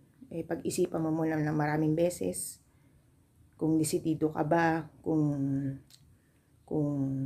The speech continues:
determinado ka ba, kung para saan yung pag-abroad mo,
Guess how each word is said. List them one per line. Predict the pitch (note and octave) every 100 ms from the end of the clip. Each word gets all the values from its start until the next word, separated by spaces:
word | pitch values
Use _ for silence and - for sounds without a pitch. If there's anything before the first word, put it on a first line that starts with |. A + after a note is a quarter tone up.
| C#3 D3 - _ _ - -
determinado | E3 E3 E3 D#3+ D#3 D3+ C#3+ D3+
ka | E3+
ba, | D#3+ E3+ D#3 - - - - _ - -
kung | D#3 D3+
para | E3+ D#3+
saan | D#3 - E3 D#3+
yung | D#3+ D#3+
pag-abroad | D#3 E3+ D3+ D#3+ D#3+
mo, | E3+ F3 E3